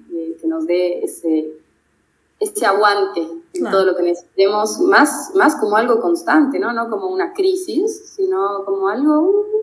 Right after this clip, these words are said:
Speaker 1: una compañía que necesitamos,
Speaker 2: Sí.
Speaker 1: pienso, personalmente.
Speaker 2: Bueno.
Speaker 1: Entonces, eh, nada, eso también me ha ayudado a entender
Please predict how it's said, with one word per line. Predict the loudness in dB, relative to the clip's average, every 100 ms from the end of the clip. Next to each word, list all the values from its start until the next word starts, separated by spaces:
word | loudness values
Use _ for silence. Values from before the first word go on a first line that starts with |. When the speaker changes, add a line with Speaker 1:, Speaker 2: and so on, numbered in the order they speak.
| -6 _ _ _ _
Speaker 1:
una | 2
compañía | 4 2 2 2 0
que | 0
necesitamos, | -4 -4 -4 -4 -4 -4 -6 -12 _
Speaker 2:
Sí. | 0
Speaker 1:
pienso, | 0 -2 -8 -8
personalmente. | -6 -2 0 0 0 -2 -4 -10 _ _ _ _ _
Speaker 2:
Bueno. | -10 -4
Speaker 1:
Entonces, | -2 -2 -2 -2 -2 -4 -6 -2
eh, | 0
nada, | 0 0 0
eso | -2 -4
también | -2 0
me | 0
ha |
ayudado | 0 2 2 0
a |
entender | -2 -2 -2 0 -2 -2 -8